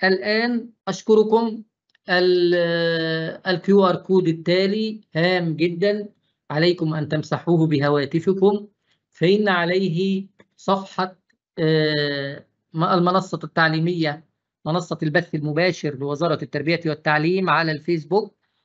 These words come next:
وعليه صفحة، آه، قناة اليوتيوب الخاصة بهذه الحصص والدروس في جميع المواد، تستطيعون استرجاعها وتستطيعون،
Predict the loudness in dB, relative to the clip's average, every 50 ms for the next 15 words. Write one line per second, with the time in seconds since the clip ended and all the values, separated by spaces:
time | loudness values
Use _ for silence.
0 | _ _ _ _ 0 0 2 2 2 0 -2 -2 -2 -2 -2 -2 -2 -4 -4 -4
1 | -8 -12 _ _ _ _ _ _ _ _ _ -2 -2 -2 -2 -6 -12 -12 -12 -10
2 | -10 -10 -10 -10 -10 -10 -6 -2 0 0 0 0 0 -2 -2 -2 -4 -2 -2 0
3 | 2 2 2 2 0 -4 -10 -10 -8 -8 -8 -4 -2 0 0 0 -2 -4 -8 -8
4 | -8 -8 _ _ _ _ _ _ _ _ _ -4 -2 0 0 0 0 0 -2 -2
5 | -4 -6 -6 -6 -6 -4 -2 -4 -6 -4 -4 -4 -4 -4 0 -2 0 2 2 2
6 | 2 0 -2 -4 -4 -2 0 0 0 2 0 0 0 0 -2 0 0 2 2 2
7 | 0 -2 -6 _ _ _ _ _ _ -8 -8 -8 -4 -6 -4 -2 0 0 0 0
8 | -2 -4 -4 -2 -2 -2 0 2 2 2 4 4 2 2 0 -2 -2 -4 -4 -8
9 | _ _ _ _ _ _ _ _ -8 -6 -4 -4 -4 -4 -6 -14 -10 -4 -2 0
10 | 2 4 4 4 4 4 2 0 -2